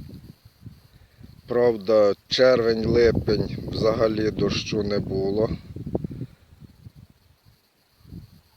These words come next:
Ну, в серпні вже трошки пішли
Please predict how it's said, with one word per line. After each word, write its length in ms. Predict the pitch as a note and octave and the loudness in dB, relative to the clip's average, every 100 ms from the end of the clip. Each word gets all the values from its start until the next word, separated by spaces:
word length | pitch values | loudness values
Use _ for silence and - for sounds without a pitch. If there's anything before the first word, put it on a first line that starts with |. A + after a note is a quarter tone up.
| _ _ - - - - - - - | _ _ -16 -14 -10 -10 -10 -14 -14
Ну, 100 | G#3 | -12
в 80 | F#3 | -6
серпні 440 | - C#3 B2+ B2+ | 2 4 4 -2
вже 180 | A2+ A2+ | -2 -2
трошки 440 | A2 A2 G#2 - - | 0 -2 -2 -6 -10
пішли 420 | G2+ - G#2+ | -8 -6 -4